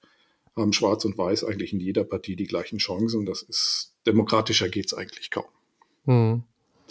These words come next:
Speaker 2: Also Respekt, Toleranz, Zivilcourage, Chancengerechtigkeit. Ich, äh, unterstütze es voll und, und, äh, bin ja auch sozusagen ein <laughs> Verfechter des Schachspiels, aber manchmal habe ich dann einen schwachen Moment und frage mich, ob das Schachspiel wirklich geeignet ist, diese,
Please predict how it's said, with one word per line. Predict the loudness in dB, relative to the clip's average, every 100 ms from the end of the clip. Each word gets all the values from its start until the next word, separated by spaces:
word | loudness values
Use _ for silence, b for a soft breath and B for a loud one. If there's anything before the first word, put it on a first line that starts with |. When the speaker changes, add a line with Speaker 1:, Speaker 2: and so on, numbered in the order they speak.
| b b b b b b
Speaker 2:
Also | 0 2
Respekt, | 4 2 4 2 4
Toleranz, | 4 6 8 6 4 -2
Zivilcourage, | 2 2 2 2 4 4 2
Chancengerechtigkeit. | 0 2 4 4 2 0 -4 0 0 0 B B
Ich, | 0 2 4
äh, | 4
unterstütze | 6 6 6 4 2 2
es | 4
voll | 6 8
und, | 8 8
und, | 8 6 6 2
äh, | 0
bin | 0 2 6
ja | 8
auch | 6 2 -4 -14 -12
sozusagen | -4 -2 0 4 6 6 6
ein | 6 6 4
<laughs> |
Verfechter | 2 2 4 2 4 2
des | 4 2 4
Schachspiels, | 2 2 4 4 6 6
aber | 6 6 B B B B -20 _
manchmal | 6 6 8 8 10 8 2 -6 -8 0
habe | 4 4
ich | 6
dann | 6
einen |
schwachen | 6 4 6 8
Moment | 8 8 6
und | 6
frage | 4 4
mich, | 4 2
ob | 2
das | 0 2
Schachspiel | 0 0 2 4
wirklich | 4 4 2
geeignet | 2 4 6 6 6
ist, | 4 2 -2
diese, | 0 4 6 6